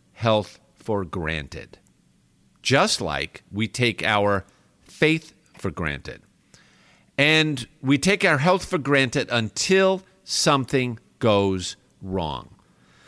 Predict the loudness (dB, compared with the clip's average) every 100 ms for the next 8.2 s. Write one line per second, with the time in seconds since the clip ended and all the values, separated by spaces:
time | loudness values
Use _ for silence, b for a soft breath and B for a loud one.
0 | b b -4 0 2 0 2 2 2 -2
1 | 0 4 4 2 -6 _ _ _ _ _
2 | _ _ -6 -4 -4 0 2 2 2 0
3 | -2 -4 0 2 2 -4 _ _ _ _
4 | _ _ _ _ _ _ _ _ _ _
5 | -20 -20 b b b -4 0 4 2 4
6 | 2 0 -6 _ _ _ _ _ -10 -6
7 | -2 -2 -2 -2 0 0 -2 -4 -6 -10
8 | -14